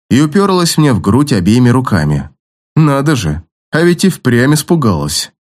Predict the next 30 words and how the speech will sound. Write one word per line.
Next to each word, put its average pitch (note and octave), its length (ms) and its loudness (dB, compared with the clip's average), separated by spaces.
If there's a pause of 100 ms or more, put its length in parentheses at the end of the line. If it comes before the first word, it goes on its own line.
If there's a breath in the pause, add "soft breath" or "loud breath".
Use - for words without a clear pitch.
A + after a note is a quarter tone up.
(640)
Я E3 240 2
немного F3+ 380 2
подождал, F3 540 0
удерживая G2+ 520 2
Шан G#2 280 0
в G2+ 40 2
объятиях G2+ 640 -2 (240)
и C3+ 80 2
давая C#3 340 0
ей B2+ 240 2
понять, D3 340 0
что - 240 -2
каким A2 340 0
бы G#2+ 100 4
хиляком A2+ 420 0
ни G2+ 60 4
казался, G#2+ 720 -2 (240)
Сил A3 300 0
у G3+ 60 0
меня F#3 260 2
все D#3 180 0
же D3 120 0
больше, B2 360 0
чем G#2 260 0
у C3 40 2
нее. D#2 520 0 (680)
Потом D#3 360 0
позволил E3+ 440 0
себя B2 360 0
толкнуть. G#2 680 -4